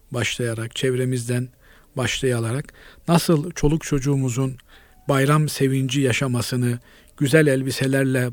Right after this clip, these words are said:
bayramı karşılamasını canı gönülden arzu ediyorsak, imkanı olmayanlara da bu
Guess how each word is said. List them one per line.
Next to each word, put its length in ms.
bayramı 520
karşılamasını 1000
canı 280
gönülden 460
arzu 280
ediyorsak, 760
imkanı 400
olmayanlara 800
da 200
bu 420